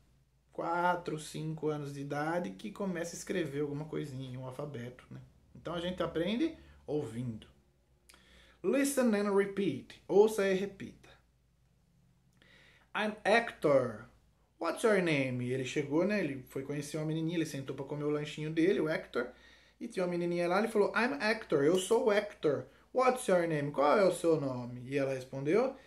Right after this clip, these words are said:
"My name is Sarah, meu nome é Sarah." E no quadrinho de lado tá a professora. "How are you, Sarah?" Oh, Sarah não. "How are you, Alice?"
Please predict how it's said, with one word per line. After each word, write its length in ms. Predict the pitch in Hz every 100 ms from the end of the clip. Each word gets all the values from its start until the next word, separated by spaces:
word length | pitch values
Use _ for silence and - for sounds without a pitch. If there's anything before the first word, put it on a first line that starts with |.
| - _
"My 160 | 120 120
name 280 | 123 185 220
is 80 |
Sarah, 720 | - - 180 196 180 151 131 123
meu 180 | 123
nome 320 | 127 135 151 147
é 60 |
Sarah." 760 | 147 - 156 170 165 139 120 - _ _ _ _ _ _ _ - - _ - _
E 80 | 156
no 100 | 165
quadrinho 320 | 160 147 147
de 100 | 147
lado 240 | 147 143 147
tá 120 | 165
a 60 | 175
professora. 720 | 165 185 185 151 127 123 123 - _ _ _ _ _ - -
"How 80 | 359
are 160 | 339
you, 300 | 302 302 320
Sarah?" 720 | 320 - 208 170 147 131 120 - _ _ _ -
Oh, 220 | 196 196 - _ _ _ _ _
Sarah 240 | _ 131 156
não. 160 | 117 - _ _ - - -
"How 100 | 359
are 220 | 320 294
you, 200 | 339 302
Alice?" 680 | 220 196 156 - 131 120